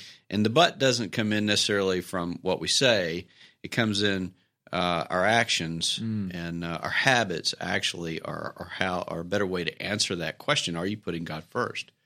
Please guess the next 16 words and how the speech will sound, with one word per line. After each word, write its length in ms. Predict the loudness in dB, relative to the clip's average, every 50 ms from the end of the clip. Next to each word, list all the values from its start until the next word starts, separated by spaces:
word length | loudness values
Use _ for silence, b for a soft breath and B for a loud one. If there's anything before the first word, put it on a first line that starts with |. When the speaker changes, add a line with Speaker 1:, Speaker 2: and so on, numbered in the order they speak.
| b b b b b b b b
Speaker 1:
Well, 120 | 0 2
it's 160 | 2 2 2 2
really 240 | 4 4 4 4
a 60 | 2 0
question 380 | 2 2 2 2 2 0 -2
only 240 | -2 -2 -2 -2 -2
your, 340 | 0 0 0 -2 -2 -4 -8 _ _ _ _ _ _ _ _ _ _ _ _
your 180 | -4 -4 -4
daily 440 | -2 0 0 0 0 0 0 0 0
routines 800 | 0 0 -2 -2 -4 -4 -4 -4 -2 -2 -4 -4 -6 -6 -8 -8
and 160 | -8 -10 -12
habits 600 | -12 -10 -6 -6 -4 -4 -6 -8 -8 -6 -4 -6
can 240 | -4 -4 -6 -6 -6
answer, 580 | -4 -6 -6 -6 -4 -4 -4 -4 -6 -10 -14 -12 -10
Speaker 2:
Yeah. 180 | -8 -8 -6 -6
Speaker 1:
honestly. 640 | -6 -6 -6 -6 -6 -8 -10 -10 -12 -16 -18 -18 -18